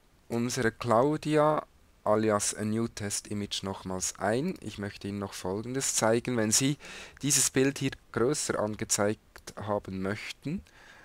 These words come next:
machen Sie einen Doppelpunkt einfach vor das Bild.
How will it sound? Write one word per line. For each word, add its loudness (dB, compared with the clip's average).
machen -10
Sie -6
einen -10
Doppelpunkt -8
einfach -12
vor -14
das -8
Bild. -14